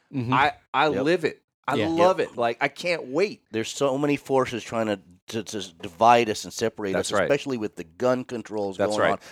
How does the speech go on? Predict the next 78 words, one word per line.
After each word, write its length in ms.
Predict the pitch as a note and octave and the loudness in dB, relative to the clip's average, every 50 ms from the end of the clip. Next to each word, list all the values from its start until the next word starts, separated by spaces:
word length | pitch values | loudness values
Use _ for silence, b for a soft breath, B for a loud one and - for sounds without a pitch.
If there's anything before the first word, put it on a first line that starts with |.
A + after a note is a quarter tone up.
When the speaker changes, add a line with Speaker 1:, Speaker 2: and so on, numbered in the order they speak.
| B | B
Speaker 1:
stuff 300 | - - - C3+ B2 A#2 | -12 -4 -2 -2 -2 0
like 180 | A2+ A2+ G#2+ - | -2 -2 -2 0
that. 240 | A#2 A#2 A#2 G#2 D#2+ | 2 2 2 2 0
And, 80 | G2+ G2+ D#2+ | -4 -6 -6
I 60 | A2 | -4
mean, 240 | A2 G#2+ G#2 G2+ G2 | -4 -4 -6 -6 -8
we 160 | A2 A#2 A2+ | -8 -8 -4
have 300 | A#2 A#2 A2 A#2 - - | -2 0 0 0 -2 -4
to 260 | - B2 A2 G#2 G2+ G2 | -10 -10 -10 -10 -10 -12
stay 280 | - - - A#2+ A2 | -14 -10 -8 -6 -6
together. 280 | G#2 G#2 F2 G#2+ A#2 B2 A2 | -6 -6 -4 -4 -4 -2 -4
Speaker 2:
Well 20 | |
Speaker 1:
Exact. 340 | F#2+ F#2 E2 G2 A2+ A#2+ B B B B B - | -6 -8 -8 -6 -6 -6 B B B B B -6
I 80 | B2 | -6
couldn't 300 | - - D#3 C3+ A2+ A2+ G2+ | -6 -4 -4 -4 -4 -6 -8
have 60 | - | -8
spoken 340 | - - A2+ G#2+ - G#2 G2 | -6 -6 -6 -6 -6 -8 -8
better 360 | E2+ - A2 G#2+ G2+ G2+ F#2+ F#2+ | -4 -2 0 0 0 -2 -6 -8
wh-, 200 | F#2+ G2+ G2+ G2+ | -10 -12 -10 -8
what 120 | G2+ G2+ | -8 -8
you 100 | G#2 G#2 | -8 -10
were 60 | G#2 | -10
just 160 | F#2+ F#2+ - | -12 -10 -8
talking 220 | - G2 F#2+ F2 F2+ | -8 -8 -8 -8 -10
about, 100 | F2+ F#2 | -10 -8
Aaron. 140 | F2+ F#2 B2 | -4 -4 -2
Speaker 2:
Yeah. 80 | A2 | -2
Speaker 1:
It's 120 | G2 F#2 - | -4 -4 -8
just 200 | A2 G2+ - A2 | -12 -8 -6 -6
like, 200 | G2 F#2 - - | -6 -6 -6 -8
that's 180 | - A2 - - | -8 -8 -6 -8
exactly 500 | F#2+ E2+ - - G#2+ G#2 G#2+ - - G#2+ | -10 -12 -6 -2 0 0 0 -2 -6 -10
right. 300 | G2+ F#2+ F#2+ F#2 F2+ - - - | -8 -6 -6 -6 -8 -10 -12 -10
Speaker 3:
Yeah. 180 | F#2+ F2+ G#2+ | -6 -6 -4
Speaker 1:
Absolutely. 380 | G#2 - - G#2+ G2+ G2+ E2+ D2 | -6 -6 -8 -10 -10 -10 -8 -6
Speaker 2:
Well, 140 | - F3+ E3 | -4 -2 -2
and 100 | C#3+ C3 | -2 -2
especially 440 | B2+ B2 - E3 F3+ - - D3+ | -4 -4 -4 -4 -4 -4 -4 -4
you 120 | B2+ A#2+ B2+ | -4 -2 -2
guys 240 | C3 C3 A#2+ G#2 A#2+ | 0 0 0 0 0
out 160 | A2+ A2 G#2 | -2 0 0
west, 300 | A2 D3 F3 C#3+ - - | -2 -2 -2 -4 -4 -6
try-, 180 | C3 A#2+ - | -6 -6 -4
they're 100 | A#2+ A#2 | -6 -6
trying 200 | A2+ - B2+ A#2+ | -4 -2 -2 -2
to 40 | A2+ G2+ | -2 -2
sell 200 | - B2+ A#2 A#2 | -2 0 0 2
off 180 | A2+ A2 - | 0 0 -2
public 320 | - C3 A#2 A#2 A#2 G#2 F#2+ | -4 -6 -4 -4 -4 -6 -4
ground. 360 | G#2 A#2 C#3 D#3 D3+ C#3+ B2 | -4 -4 -2 -2 -2 -2 -4
And 100 | G#2+ A2+ | -4 -4
s-, 60 | G#2 | -4
Speaker 3:
Oh, 60 | F2+ | -2
Speaker 2:
I 80 | C3 A#2+ | 0 0
Speaker 3:
bro. 180 | E2+ E2 D#2+ | 2 0 0
Speaker 2:
mean, 200 | - - - E2+ G#2+ | -2 -4 -12 -10 -8
you, 160 | C3 C3 C3 | -6 -6 -4
we 100 | A#2 B2 | -6 -6
can't 220 | A#2+ - - B2 A2+ | -8 -6 -6 -6 -4
even 100 | G#2 F#2+ | -4 -6
get 100 | F#2+ - | -8 -6
started 300 | - - D#3+ F#3+ E3 A#2+ | -2 0 0 2 2 0
on 80 | G#2 | -2
that 160 | G2 F#2+ G#2+ F2+ | -2 -6 -6 -2
'cause 60 | - | 0
Speaker 1:
No. 80 | D#3 D3 | 2 2
Speaker 2:
I'll, 160 | B2 B2 B2+ | 2 2 0
that'll 220 | A#2+ A#2 A#2+ C3+ | 0 -2 -2 0
get 160 | B2 C3 B2 A#2+ | -2 -4 -4 -4
me 100 | B2+ B2+ | -4 -2
going 280 | B2 A#2+ A2 G#2+ G#2 | -2 -2 -2 -2 -4
for 120 | - - A2 | -4 -4 -4
an 60 | G#2+ | -2
hour. 140 | A#2 C3 B2 | -2 0 0
Speaker 1:
<laughs> 40 | A2+ | 2
Speaker 2:
But, 120 | A#2 A#2 A2+ | 2 2 2
I 20 | |
mean, 140 | A2 G#2+ | 2 -2